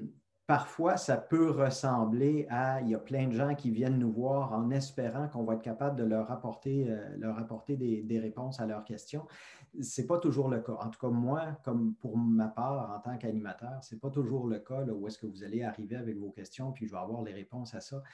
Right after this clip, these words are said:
C'est une communauté de partage, c'est une communauté dans laquelle on met nos connaissances puis nos, <laughs> nos cerveaux en commun pour répondre à différentes, euh, à différentes questions. Donc, juste, euh,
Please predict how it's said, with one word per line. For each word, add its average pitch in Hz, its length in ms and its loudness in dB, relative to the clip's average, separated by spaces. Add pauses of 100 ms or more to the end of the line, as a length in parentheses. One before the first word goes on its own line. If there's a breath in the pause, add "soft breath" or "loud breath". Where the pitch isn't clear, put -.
(180 loud breath)
C'est 139 220 -4
une 156 120 2
communauté 139 520 4
de 135 60 -12
partage, 117 580 -8
c'est 110 160 -8
une 123 120 -2
communauté 120 520 0
dans 123 100 -2
laquelle 120 340 -4
on 107 120 -4
met 131 280 2 (440 soft breath)
nos 113 160 2
connaissances 143 640 4
puis 127 100 2
nos, 127 520 4 (100)
<laughs> 131 80 -6
nos 127 220 4
cerveaux 135 460 6
en 127 100 4
commun 127 380 4
pour 113 260 0
répondre 131 540 -2
à 123 100 -2
différentes, 117 680 -6
euh, 107 260 -4 (520)
à 117 80 -6
différentes 117 480 -4
questions. 131 420 -8
Donc, 127 220 -4
juste, 156 300 -6
euh, 113 160 2